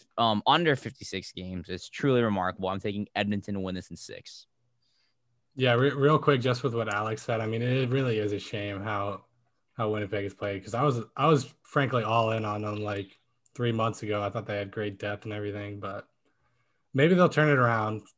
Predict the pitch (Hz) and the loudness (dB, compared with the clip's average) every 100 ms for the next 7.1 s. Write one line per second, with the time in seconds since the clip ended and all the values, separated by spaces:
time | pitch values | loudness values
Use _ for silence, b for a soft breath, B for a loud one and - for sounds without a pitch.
0 | _ 131 117 147 147 170 170 147 139 131 | _ -4 2 2 4 2 4 4 4 2
1 | 120 135 127 123 123 120 120 117 117 113 | 0 0 0 2 2 4 2 2 2 2
2 | - 120 120 113 123 123 120 107 104 107 | 2 0 0 -2 -2 -2 -2 -2 -2 -2
3 | 107 107 104 101 110 104 101 98 - - | -4 -4 -6 -6 -6 -6 -4 -6 -10 -6
4 | 113 107 104 101 104 104 _ - 113 107 | -2 -2 -2 -2 -4 -8 _ -10 -8 -8
5 | 104 107 107 101 101 - _ _ _ _ | -10 -10 -10 -8 -8 -10 _ _ _ _
6 | _ - 135 131 123 117 113 113 107 107 | _ -2 0 2 2 2 -2 0 0 -2
7 | 104 | -4